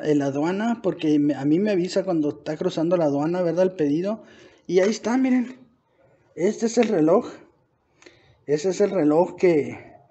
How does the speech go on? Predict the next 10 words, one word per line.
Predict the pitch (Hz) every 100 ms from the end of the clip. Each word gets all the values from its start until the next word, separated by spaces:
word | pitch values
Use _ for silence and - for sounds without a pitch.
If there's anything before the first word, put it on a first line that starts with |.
| _ _ _ _ _
que | 156
nos | 156 135
llegó. | 139 131 156 240 247 226 175 151
A |
mí | 175 285
en | 392 370
lo | 277
particular | 175 - 147 165 233
me | 226
gusta, | 160 - -